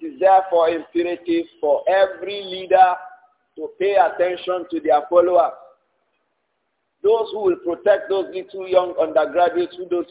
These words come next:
know anything is government. Government will protect those young boys. Youth corps members, "Hey, you keep quiet. You don't know anything."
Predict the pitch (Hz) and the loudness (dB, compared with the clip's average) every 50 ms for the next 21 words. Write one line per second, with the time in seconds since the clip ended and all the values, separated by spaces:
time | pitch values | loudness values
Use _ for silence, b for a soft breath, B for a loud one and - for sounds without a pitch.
0 | - 165 165 170 165 160 160 160 156 _ 170 165 165 160 147 131 110 - 202 214 | -12 -10 -8 -6 -4 -4 -6 -8 -12 _ -12 -10 -8 -8 -8 -4 2 4 4 4
1 | 202 208 202 202 202 190 - - - - - - - - _ _ _ _ _ _ | 4 2 0 0 0 0 -2 -6 -12 -18 -20 -20 -20 -20 _ _ _ _ _ _
2 | _ _ _ _ _ _ _ _ _ _ _ _ _ _ _ _ _ _ _ _ | _ _ _ _ _ _ _ _ _ _ _ _ _ _ _ _ _ _ _ _
3 | _ _ _ _ _ _ _ _ - 190 196 196 202 196 202 202 202 - 180 180 | _ _ _ _ _ _ _ _ 2 2 2 2 2 -2 -2 -2 -2 -2 -2 -2
4 | 170 - - 185 180 - - 202 202 202 202 - - 196 202 180 - 151 170 190 | -2 -2 -2 -2 -2 0 2 2 2 2 0 -4 -4 -2 -2 -4 -4 -2 0 0
5 | 190 190 185 165 180 185 185 170 147 - - - - _ _ _ _ _ _ _ | 0 0 0 0 2 2 2 2 0 -4 -8 -18 -20 _ _ _ _ _ _ _
6 | _ _ _ _ _ _ _ _ - 170 208 214 214 - - 196 190 196 190 190 | _ _ _ _ _ _ _ _ -14 -12 -12 -12 -8 -2 2 4 4 4 2 0
7 | 190 190 190 190 190 175 - - - 190 226 233 208 175 190 240 233 202 240 233 | -2 0 4 6 6 6 4 0 -6 -6 -4 -4 -4 -4 -6 -8 -8 -8 -6 -6
8 | 240 254 - - 220 226 214 185 156 - - - 160 170 175 208 214 214 202 196 | -6 -4 0 2 4 4 4 0 -4 -8 -12 -16 -12 -4 -2 -2 -2 -2 -2 -4
9 | 190 180 180 180 180 - 135 101 | -4 -4 -4 -6 -8 -12 -16 -20